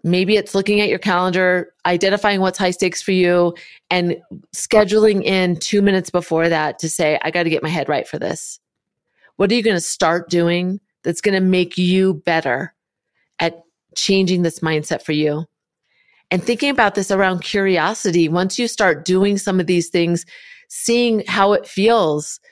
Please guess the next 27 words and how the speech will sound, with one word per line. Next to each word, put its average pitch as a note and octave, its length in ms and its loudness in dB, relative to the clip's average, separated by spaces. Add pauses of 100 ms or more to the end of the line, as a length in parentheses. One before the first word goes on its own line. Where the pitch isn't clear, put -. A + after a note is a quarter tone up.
(320)
what G3+ 240 2
are B3 40 2
you A3+ 200 2
noticing? F#3 880 0 (360)
Even C4+ 360 0
being A3+ 240 2
an F3+ 120 2
observer F3 840 2
of D#3 380 0
people - 320 -4
using F3 440 0
the E3+ 80 0
w-, D3 300 -6
the F3 100 0
term D3 600 -2
practicing D#3+ 580 -2
silence, D3+ 680 -4
and D#3+ 360 -2 (520)
when F#3 280 0
they E3 300 2 (140)
go F3 240 2
into E3 360 -2
meetings, D3+ 640 -2 (240)
be G#3 140 -2
curious E3 500 0
about - 320 -6
it. - 140 -8